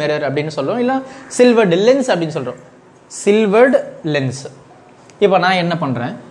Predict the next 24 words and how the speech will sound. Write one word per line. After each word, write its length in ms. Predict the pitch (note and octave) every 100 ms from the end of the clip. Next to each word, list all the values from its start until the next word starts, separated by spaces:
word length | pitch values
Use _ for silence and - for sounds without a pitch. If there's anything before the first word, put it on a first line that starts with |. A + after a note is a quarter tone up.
| - - - F#3
ஒரு 160 | F#3 F#3 F#3 F#3 E3+
ரே 80 | F#3 G3+ E3
வந்து 140 | E3 D#3+
இங்க 120 | C3+
நான் 140 | F#3+ - - -
பாஸ் 240 | C#3+ C3+ C3+
பண்றேன். 260 | A#2 A2+ - - - - - - - - - F3+
அப்போ 120 | G#3+ A#3
என்ன 80 | A#3 G3+
ஆகும்? 200 | G3+ G3+ - D3+
As 120 | E3+
usual 180 | E3 G3 F3
எப்பவும் 220 | F#3 F3
போல 100 | F#3+ F3+
எனக்கு 180 | E3 D#3+
லென்ஸ்ல 300 | E3+ E3 G3 - - - - - - D#3+
உள்ள 100 | E3 D#3+
பாஸ் 220 | D#3 D#3 C3
ஆகும். 240 | A#2 D#3+ - - - - -
பாஸ் 180 | A#3+ B3+
ஆயிட்ட 140 | C4+ G#3
பிறகு 180 | G#3+ A#3 A3+
எனக்கு 160 | A3+ G#3+
இங்க 140 | A3